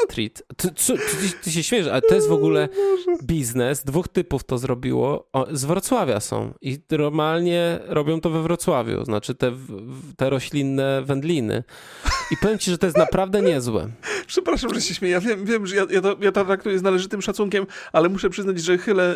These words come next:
Speaker 2: chylę czoła przed geniuszami, którzy weganom boczek sprzedają.
Speaker 1: No bo
Speaker 2: <laughs>
Speaker 1: widzisz,
Speaker 2: Sorry.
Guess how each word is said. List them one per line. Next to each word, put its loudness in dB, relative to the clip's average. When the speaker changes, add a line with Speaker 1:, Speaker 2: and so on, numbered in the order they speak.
Speaker 2:
chylę 0
czoła 2
przed -4
geniuszami, 0
którzy 0
weganom 2
boczek 2
sprzedają. 0
Speaker 1:
No 0
bo 0
Speaker 2:
<laughs> -4
Speaker 1:
widzisz, -2
Speaker 2:
Sorry. 0